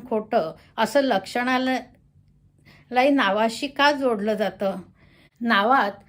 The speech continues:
धर्म शोधण्याची एक वाईट खोट आपल्याकडे आहे. म्हणजे एखाद्यानं आपलं नाव जर नीलम शेख सांगितलं तर लगेच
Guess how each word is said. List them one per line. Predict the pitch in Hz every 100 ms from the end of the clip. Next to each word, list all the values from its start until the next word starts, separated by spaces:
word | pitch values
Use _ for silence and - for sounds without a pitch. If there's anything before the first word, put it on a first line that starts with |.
| _
धर्म | 214 214 202 220 311
शोधण्याची | 320 285 202 214 226 220 277 285 262
एक | 214 220
वाईट | 202 226 247 -
खोट | - 240 240 - -
आपल्याकडे | 185 190 180 190
आहे. | 180 160 160 196 127 - - - -
म्हणजे | 247 285 320
एखाद्यानं | 240 208 247 240 262 269
आपलं | 233 220 240 240
नाव | 220 214 190 - - 226
जर | 240
नीलम | 247 226 233 294
शेख | 359 294 285
सांगितलं | - 294 233 262 277 277 185 185 - - -
तर |
लगेच | 269 254 233 320